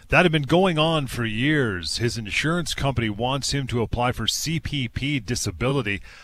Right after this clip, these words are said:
but they say that if he gets it, then they'll reduce his disability benefits. They are forcing him to apply, and he doesn't want to. What can he do? What happens if they cut him off because he doesn't apply?"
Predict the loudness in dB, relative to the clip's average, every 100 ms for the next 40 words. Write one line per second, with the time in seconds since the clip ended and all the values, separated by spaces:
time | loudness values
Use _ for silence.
0 | -14 -6 -4 -2 -2 0 -2 0 0 0
1 | -4 -2 -2 2 2 2 0 0 2 2
2 | 4 4 2 0 4 6 6 6 4 0
3 | 0 2 2 2 2 2 2 0 -2 -2
4 | -4 -6 -8 -12 -20 -20 -8 0 0 2
5 | 2 4 2 2 0 2 0 0 0 2
6 | 2 0 -2 -4 -2 0 0 -2 -4 0
7 | 2 2 0 -2 -2 -2 -2 -2 -4 -2
8 | 0 2 2 2 2 0 0 -2 -2 -4
9 | -2 -2 0 -2 -2 -4 -8 -6 -2 -2
10 | -2 -4 -2 -2 -2 -4 0 2 2